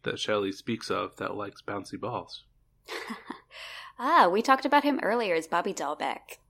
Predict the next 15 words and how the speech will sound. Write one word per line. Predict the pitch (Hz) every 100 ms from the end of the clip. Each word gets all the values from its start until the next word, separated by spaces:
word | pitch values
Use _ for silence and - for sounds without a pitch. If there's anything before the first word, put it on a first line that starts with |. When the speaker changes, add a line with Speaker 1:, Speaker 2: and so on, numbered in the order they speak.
| _ _ -
Speaker 1:
We | -
Speaker 2:
Yeah. | - - -
Speaker 1:
did. | - - - _ - - -
Speaker 2:
Yeah. | - - - - - - -
Speaker 1:
In | 101
his | 98 -
great, | - 104 104 101 - _ _ _ _ _ _
great | - 104 101 - _ _ -
triple | - - 92
A | 90
numbers. | 90 87 - - - _ _ _ _
Speaker 2:
Yes. | - 156 - - - - - _ - _ _ _ _ _ _ - - _ -
Speaker 1:
Uh, | 110
Kyle | 104 151 143
Brown, | 123 131 131 113 123